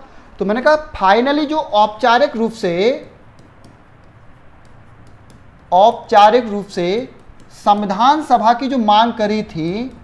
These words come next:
वो नाइनटीन थर्टी फ़ोर में करी थी।" किसने करी थी नाइनटीन थर्टी फ़ोर में? मानवेंद्र नाथ राय, एमएन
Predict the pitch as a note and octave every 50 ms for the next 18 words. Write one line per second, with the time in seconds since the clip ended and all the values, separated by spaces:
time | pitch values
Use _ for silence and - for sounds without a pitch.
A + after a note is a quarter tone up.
0 | - - - - - - - - - - - - D3+ G#3+ A#3+ A3+ A3+ G#3+ G#3+ A3
1 | A3 A3 - C4 - - G#3 G3 G3+ G3 B3+ B3 B3 - - A#3+ C4+ C#4+ C#4 C4+
2 | A#3 - D#3+ D3+ D#3 D3+ D3+ F#3 F#3 F#3 - - - - - - - - - -
3 | - - - - - - - - - - - - - - - - - - - -
4 | - - - - G3+ F#3+ - A3 A#3 G#3+ A3+ A3+ A#3+ A#3+ A#3 A#3+ A#3+ A#3+ A#3 A3+
5 | B3 - A3 A3+ A3+ A3 B3 A#3+ - A#3+ A#3+ A#3+ A#3+ A#3+ C4+ D4+ F4+ F4 - -
6 | - - - - - - - C#3+ D3 D#3+ E3+ F#3 G3 G3+ G#3+ A3+ A3+ A3+ A#3+ B3+
7 | C4 C4 B3+ A#3 G#3+ G#3 A3 B3+ C4+ B3 - - - - - - D3 D#3 E3+ E3
8 | C#3+ B2 B2 B2+ - - - - _ - - _ _ - _ _ - _ _ _
9 | - - - - - - - - - - - - _ - - - - _ _ _
10 | _ - - - - - - _ - F3+ F3+ F#3 F#3 F#3+ G#3 A#3 C4+ C#4+ D4 C4+